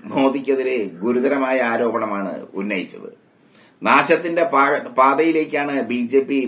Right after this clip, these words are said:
പോകുന്നതെന്നും ഇങ്ങനെ പോയാൽ കോൺഗ്രസിന്റെ അവസ്ഥയിലേക്ക് ബി ജെ പി തരം താഴുമെന്നും നിതിൻ ഗഡ്കരി പച്ചയ്ക്ക് തന്നെ പറഞ്ഞിരുന്നു.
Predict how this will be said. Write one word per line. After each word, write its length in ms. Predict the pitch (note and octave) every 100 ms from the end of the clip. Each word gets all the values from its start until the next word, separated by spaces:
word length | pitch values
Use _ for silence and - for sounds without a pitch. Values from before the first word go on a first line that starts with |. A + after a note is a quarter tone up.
| G2
പോകുന്നതെന്നും 720 | A#2+ B2 C3 A#2+ A2+ F2+ - _ _ _ F2+
ഇങ്ങനെ 300 | A2+ C#3+ C#3
പോയാൽ 400 | C#3+ C#3+ C#3+ B2
കോൺഗ്രസിന്റെ 920 | B2 C3 C#3 C#3+ C#3 C#3 C3 - -
അവസ്ഥയിലേക്ക് 720 | A#2+ A#2+ - C3 B2+ A#2+ A#2+
ബി 160 | G#2+ A2
ജെ 220 | A2+ A#2+
പി 300 | A#2 B2+ -
തരം 220 | G#2+ A2 A2+
താഴുമെന്നും 680 | A2+ A#2 A#2 G#2+ F#2+ D#2+ -
നിതിൻ 340 | - G2 A2+ A#2
ഗഡ്കരി 580 | A#2+ A2 A2+ G#2+ E2 -
പച്ചയ്ക്ക് 480 | G2 G2 G#2 G2+ G#2+
തന്നെ 320 | G2+ F#2 D#2 - G2+
പറഞ്ഞിരുന്നു. 480 | G2 F2 E2 -